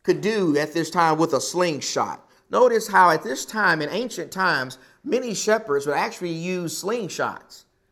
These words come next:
to, to, to, to protect their flocks.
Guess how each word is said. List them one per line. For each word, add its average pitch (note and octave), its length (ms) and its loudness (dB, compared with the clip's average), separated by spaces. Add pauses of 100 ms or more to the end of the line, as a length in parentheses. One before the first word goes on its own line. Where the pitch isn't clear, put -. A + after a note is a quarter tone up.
(240)
to, D#3+ 100 -4
to, D#3 500 0
to, D3+ 140 -4
to E3+ 140 -2
protect D3+ 400 0
their - 80 0
flocks. - 640 -6